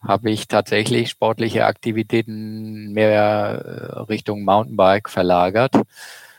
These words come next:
Auch weil, äh, ja, ich mir leider beim Mountainbiken mal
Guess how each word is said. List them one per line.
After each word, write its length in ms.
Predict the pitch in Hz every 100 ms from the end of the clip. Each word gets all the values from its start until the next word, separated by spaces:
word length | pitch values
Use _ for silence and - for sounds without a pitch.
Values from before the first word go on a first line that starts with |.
| _ _ _
Auch 320 | 95 101 - -
weil, 580 | 101 104 107 107 107 104
äh, 1200 | 104 104 104 104 104 104 98 101 _ _ _ -
ja, 280 | 104 92 87 - _ _ _
ich 340 | 117 - - -
mir 540 | 104 107 101 101 98 95 _ _ _ _
leider 260 | 92 95 95
beim 280 | 90 90
Mountainbiken 840 | 120 98 98 98 95 101 127 131 156
mal 380 | 101 101 101